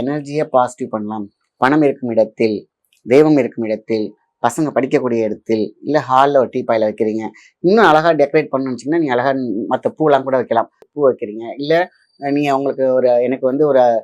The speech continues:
அஹ், அழகா இருக்கிறதுக்காக ஒரு பிளாஸ்டிக் பூலாம் வைக்கிறேன், வைக்கலாம். நமக்கு இதான் மெயின் இன்கிரீடியன்ஸ் இதுதான், சரிங்களா?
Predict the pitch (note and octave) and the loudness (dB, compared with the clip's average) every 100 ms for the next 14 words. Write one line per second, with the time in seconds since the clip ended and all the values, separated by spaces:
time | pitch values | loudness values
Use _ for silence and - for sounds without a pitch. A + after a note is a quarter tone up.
0 | _ _ - A2+ A2+ A#2+ D3 D#3 C3+ B2 | _ _ 0 4 6 6 6 4 2 -2
1 | - C3+ C3 - B2+ - C3+ A#2 A#2+ A#2+ | 0 2 2 0 -2 -4 -8 -4 -2 -2
2 | A2+ A#2 A#2 A#2 F3 F3+ D#3+ - _ _ | -2 -4 -4 -6 -8 -2 -2 -2 _ _
3 | _ _ A#2 B2 C3+ E3 E3+ C#3 C3 E3 | _ _ -2 -2 4 4 4 2 2 4
4 | F#3 D3 D3 C#3+ C3 A#2 A#2 A#2 - _ | 4 2 0 -2 -2 -4 0 0 0 _
5 | _ _ _ - C3 C3+ B2+ | _ _ _ -2 2 4 2